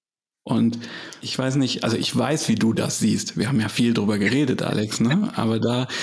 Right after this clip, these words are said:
Speaker 1: du diese Sachen ja auch nochmal neurowissenschaftlich betrachtest und du ja auch diesen ganzen Background aus all deinen Studien und ja, deine Ausbildung hast,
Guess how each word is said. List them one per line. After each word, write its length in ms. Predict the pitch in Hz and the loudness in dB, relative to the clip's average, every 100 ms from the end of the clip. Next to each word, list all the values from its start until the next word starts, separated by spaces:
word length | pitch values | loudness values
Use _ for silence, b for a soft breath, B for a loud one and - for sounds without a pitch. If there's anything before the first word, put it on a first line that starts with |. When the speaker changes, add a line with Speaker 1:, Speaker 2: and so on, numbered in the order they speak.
| B B | B B
Speaker 1:
du 100 | - | -2
diese 280 | 113 120 127 | 0 0 0
Sachen 360 | 113 135 - 131 | 0 -2 0 0
ja 120 | 110 | 0
auch 120 | 110 | 0
nochmal 340 | 117 110 110 | -2 0 2
neurowissenschaftlich 1040 | 107 117 156 123 110 101 104 104 - - - | 4 2 2 0 0 0 -2 -2 -2 -4 -2
betrachtest 720 | 104 - 110 - - - - | -4 -2 -4 -4 -4 -4 -4
und 400 | - 113 110 - - | -2 0 0 -2 -4
du 200 | 113 113 | 0 2
ja 160 | 113 | 0
auch 120 | - - | -2 -2
diesen 280 | 120 113 | 0 2
ganzen 280 | 110 104 - | 2 0 0
Background 400 | 123 127 123 107 | -2 -2 -2 0
aus 160 | 110 113 | 0 0
all 120 | 104 | -2
deinen 200 | 104 110 | 0 0
Studien 680 | - - 123 120 113 110 - - | 0 0 2 4 4 2 0 0
und 380 | 120 104 - - | 0 2 0 -6
ja, 280 | - 127 110 | -4 -2 0
deine 400 | 95 98 - - | 0 0 0 0
Ausbildung 560 | 123 - 107 101 107 104 | -4 0 0 0 0 0
hast, 300 | 110 - | -2 -4